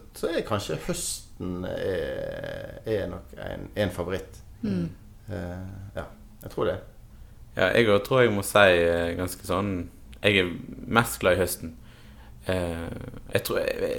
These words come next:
Speaker 3: jeg har liksom prøvd å liksom stille meg spørsmålet, hvorfor, hva er det som gjør at jeg er så glad i høsten? Ehm, og jeg har egentlig ikke noe godt svar på det, men jeg tror det bare er liksom
Speaker 2: Du er født i oktober, jeg
Speaker 3: Jeg er
Speaker 2: tror
Speaker 3: født i
Speaker 2: det.
Speaker 3: oktober, ja, så det kanskje kan være, det ligger noe i
Speaker 1: Mhm.
Speaker 3: genene mine, liksom. Men, ehm,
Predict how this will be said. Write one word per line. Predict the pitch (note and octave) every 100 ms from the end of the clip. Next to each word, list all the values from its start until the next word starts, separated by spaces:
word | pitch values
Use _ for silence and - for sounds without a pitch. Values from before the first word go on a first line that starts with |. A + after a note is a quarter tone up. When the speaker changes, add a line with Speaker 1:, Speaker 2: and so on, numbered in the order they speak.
| C#2+
Speaker 3:
jeg | F2
har | D#3+ F3
liksom | D#3+ E3 D3+ -
prøvd | - F#3 D3+ G#2
å | G2
liksom | C3+ B2+
stille | A#2+ A2 B2
meg | B2+
spørsmålet, | A#2+ A#2+ G2 F#2+
hvorfor, | C#3+ C#3 B2 A#2+ A#2+
hva | C3
er | A#2+
det | A2+
som | A2+
gjør | B2 G2
at | F2+
jeg | G2
er |
så | F#2
glad | F#2+ G2+
i |
høsten? | G2+ - A2+ - - - - - -
Ehm, | G2 F#2 F2 E2+ D#2+ -
og | G#2
jeg | A#2+
har | D3
egentlig | G#2 G2 A2
ikke |
noe | C#3+
godt | D3 -
svar | C#3 C3
på | -
det, | E2+ F#2
men | A2+
jeg | A#2+
tror | D3 A2+
det |
bare | F2+ A2 E3 C#3+
er | A#2
liksom | C#3 A#2+ G#2+ - - -
Speaker 2:
Du | A#3
er |
født | - A3 -
i | F#3
oktober, | F3+ G3+ F3 -
jeg | -
Speaker 3:
Jeg | D3
er |
Speaker 2:
tror | C3
Speaker 3:
født | E3+
i | -
Speaker 2:
det. | A#2+
Speaker 3:
oktober, | C3 B2 F#2
ja, | F2
så | F#2+ A#2+
det | A#2+
kanskje | B2 - G#2 G2+
kan | - G2+ G#2
være, | F#2+
det | G#2+
ligger | A#2+ G2+
noe | G2 F#2+
i | F#2
Speaker 1:
Mhm. | F#2
Speaker 3:
genene | F2+ F2+ G2
mine, | F#2 E2+ D#2+
liksom. | D#2 F2 C3 - - - -
Men, | B2+ A2+ A2+
ehm, | G#2+ G2+ G2